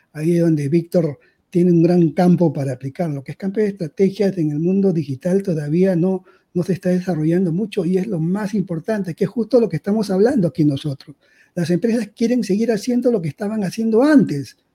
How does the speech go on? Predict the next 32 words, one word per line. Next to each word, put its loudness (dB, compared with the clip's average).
Es -8
increíble, 6
¿no? 2
El 2
mundo 6
ya 2
cambió 0
y 0
quieren -2
seguir -2
haciendo 0
lo -2
que -6
estaban -8
haciendo -2
antes. 0
El -2
mundo 0
cambió. 2
La 2
estrategia 0
tiene 0
que 0
cambiar. 2
La -4
estrategia 0
es -4
dinámica, 0
¿no? -2
Tiene -2
que 2
cambiar. 2